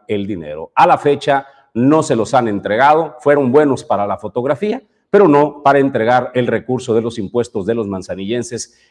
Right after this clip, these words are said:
en favor de los cientos de mujeres y hombres que enfrentan el cáncer en Manzanillo. Hoy le presentamos la historia en voz de la presidenta de la Asociación de Lucha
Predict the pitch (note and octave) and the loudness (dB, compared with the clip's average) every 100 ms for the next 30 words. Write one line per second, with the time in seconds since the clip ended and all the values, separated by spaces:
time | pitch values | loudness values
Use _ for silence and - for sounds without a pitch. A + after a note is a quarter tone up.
0 | _ E3 E3+ D3+ G2+ F#2 - _ _ G2+ | _ -2 2 0 0 -2 -6 _ _ 0
1 | C3+ C#3 - - A#2 A#2+ A#2+ - E3+ G2+ | 2 2 -2 -8 -2 -2 -2 -2 -2 -2
2 | - E2 - - _ F#2+ G#2 G2 D3 B2+ | -6 -16 -18 -20 _ -8 -6 0 0 0
3 | A2+ A#2 A#2+ A2 - F2+ A2 A#2 A2 G#2+ | -2 -4 -4 -6 -10 -10 -6 -4 -2 -4
4 | F#2 - G#2 G#2 A2+ G#2 _ _ _ A2 | -6 -8 -10 -8 -8 -10 _ _ _ -4
5 | G2 F2+ F2 F2 E2+ E2+ F2+ - _ - | -4 -6 -10 -12 -12 -10 -10 -12 _ 0
6 | D3 B2+ - G2+ F#2+ A#2+ B2 A#2 G#2 G2+ | 2 2 -2 -6 -2 0 0 -2 -4 -4
7 | F#2 F2 E2 - C#3+ C#3 C3 A2 - _ | -4 -4 -8 -6 -2 0 2 -2 -2 _
8 | A2 A2 D#3 E3 - - _ - F#3+ A3 | -6 2 4 4 0 -14 _ 0 4 4
9 | D3+ C3+ B2 A2+ G2+ G2+ B2 C3 A#2+ A2 | 2 0 0 0 0 0 2 0 -4 -6
10 | F#2+ B2+ A2+ G2 B2 - B2 | -4 -4 -2 -4 -4 -2 -2